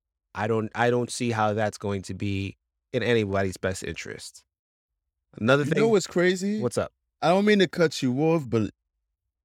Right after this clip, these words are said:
Speaker 2: we could have a winning team with Julius Randle here. We just
Speaker 1: I
Speaker 2: don't
Speaker 1: agree.
Speaker 2: need him being the number one option.
Speaker 1: We could.
Speaker 2: And if he can willingly take a back seat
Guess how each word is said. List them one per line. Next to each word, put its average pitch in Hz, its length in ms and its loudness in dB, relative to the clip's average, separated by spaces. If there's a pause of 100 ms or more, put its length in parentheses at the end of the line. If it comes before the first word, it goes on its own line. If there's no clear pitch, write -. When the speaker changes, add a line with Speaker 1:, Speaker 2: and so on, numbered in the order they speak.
(300)
Speaker 2:
we 226 380 4
could 214 300 2
have 190 280 4
a 185 60 6
winning 180 360 4
team 190 260 0
with 160 160 2
Julius 151 420 2
Randle 139 360 2
here. 127 420 0 (500)
We 156 140 2
just 180 280 -4 (140)
Speaker 1:
I 131 80 2
Speaker 2:
don't 190 140 6
Speaker 1:
agree. 165 120 4
Speaker 2:
need 185 160 4
him 165 180 0
being 165 240 4
the 147 80 4
number 156 240 4
one 151 240 2
option. 139 540 -8 (140)
Speaker 1:
We 117 80 -6
could. 196 280 2 (280)
Speaker 2:
And 143 160 4
if 151 160 4
he 190 180 2
can 160 360 2
willingly 165 680 4
take 156 240 -2
a 127 80 4
back 127 440 -2
seat 143 400 -6